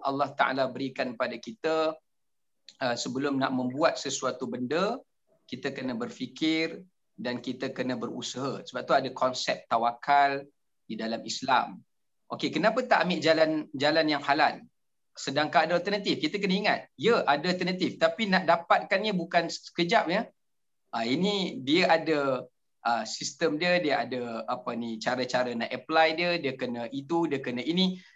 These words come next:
dia kena viral dulu. Walaupun kita tahu sekarang ni aktiviti kebajikan sangat banyak. Banyak dah pendakwah, macam kita tengok Syed Abid Liu, banyak dah orang N G O yang datang turun.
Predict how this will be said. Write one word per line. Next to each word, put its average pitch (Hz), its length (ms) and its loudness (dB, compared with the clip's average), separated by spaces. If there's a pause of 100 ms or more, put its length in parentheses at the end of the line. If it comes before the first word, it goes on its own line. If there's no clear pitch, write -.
(160)
dia 131 160 0
kena 127 240 -4
viral 156 480 4
dulu. 190 560 4
Walaupun 202 320 4
kita 202 220 0
tahu 190 80 2
sekarang 190 340 6
ni 175 80 2
aktiviti 180 460 -2
kebajikan 160 640 2
sangat 165 260 2
banyak. 170 480 2
Banyak 147 460 2
dah 160 260 8 (380)
pendakwah, 147 800 6 (160)
macam 147 480 2
kita 147 160 -6
tengok 143 240 -2
Syed 139 240 0
Abid 143 160 2
Liu, 151 480 0 (160)
banyak 165 480 4
dah 165 160 8
orang 160 400 6
N 156 160 0
G 156 160 0
O 165 240 2
yang 151 240 0
datang 151 240 2
turun. 160 240 0